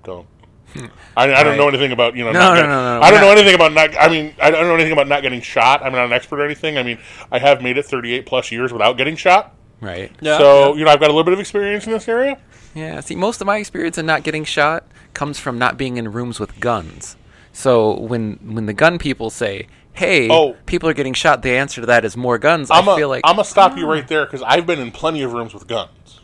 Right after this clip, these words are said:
Speaker 2: Right.
Speaker 1: And I've somehow managed to not get shot. So it's, I can't say that, you know, guns aren't killing people 'cause I've been in plenty of situations where there's guns around and I've not died.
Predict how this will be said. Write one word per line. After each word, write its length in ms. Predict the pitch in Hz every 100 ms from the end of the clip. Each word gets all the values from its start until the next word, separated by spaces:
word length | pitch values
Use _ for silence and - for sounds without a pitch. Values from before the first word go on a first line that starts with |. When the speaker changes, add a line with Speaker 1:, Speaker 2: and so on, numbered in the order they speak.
| _ _ _ _
Speaker 2:
Right. 320 | 117 85 - - - -
Speaker 1:
And 140 | 120 117
I've 140 | 117
somehow 320 | - 151 139 123
managed 380 | 127 123 110
to 60 | -
not 180 | 110 98
get 140 | 92
shot. 380 | - 110 85 _
So 260 | - 117 113
it's, 340 | 127 - - _ _ - _
I 80 | 135
can't 280 | - 185 170
say 140 | 180 156
that, 100 | 147
you 80 |
know, 80 | 151
guns 300 | 127 160 214
aren't 200 | 190 190
killing 240 | - 196 165
people 200 | 127 110
'cause 120 | -
I've 140 | 175 214
been 100 | 180
in 140 | 156
plenty 240 | - 202
of 80 | 170
situations 500 | - 165 160 165 131
where 100 | 123
there's 160 | 135 139
guns 240 | 143 151
around 240 | 117 82 71 -
and 120 | 107
I've 140 | 107
not 200 | 107 110
died. 220 | 110 90